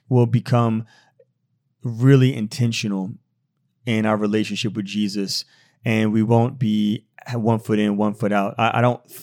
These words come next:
I don't want that kind of evil to happen, um, in this country. But again, if it does, I do think Jesus Christ will have the final word. Satan will never have the final word. Uh, he may win a few battles, but he will not win the war, uh, the war belongs to God. So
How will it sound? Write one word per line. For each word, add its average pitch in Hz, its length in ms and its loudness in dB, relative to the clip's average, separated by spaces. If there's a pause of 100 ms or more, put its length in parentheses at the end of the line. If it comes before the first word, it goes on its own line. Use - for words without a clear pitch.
(380)
I 120 60 2
don't 113 240 2
want 123 340 2
that 110 140 -2
kind 110 160 0
of 107 100 -6
evil 104 280 -2
to 180 160 2
happen, 120 420 2 (360)
um, 110 160 0
in 110 60 0
this 107 140 -2
country. 113 320 0
But 113 200 2
again, 113 260 2
if 113 120 -4
it 110 100 -8
does, 113 380 4
I 117 60 -4
do 110 120 -2
think 110 200 -4
Jesus 107 260 -4
Christ 104 260 -2
will - 60 -2
have 104 120 -2
the 110 60 -4
final 104 300 -2
word. 101 260 0
Satan 113 440 -2
will 107 120 -2
never 110 360 0
have 101 100 -10
the 107 60 -12
final 104 320 -6
word. 120 280 -6 (440)
Uh, - 340 -2
he 147 220 0
may 143 200 4
win 123 160 2
a 113 60 0
few 117 160 -2
battles, 107 400 0
but 113 140 -8
he 120 120 -2
will 107 160 -2
not 107 300 -4
win 104 140 -4
the 101 100 -4
war, 98 460 -2 (340)
uh, 101 220 -4
the 110 100 -4
war 101 400 0
belongs 101 460 -4
to 107 100 -10
God. 98 460 -8 (160)
So 160 320 4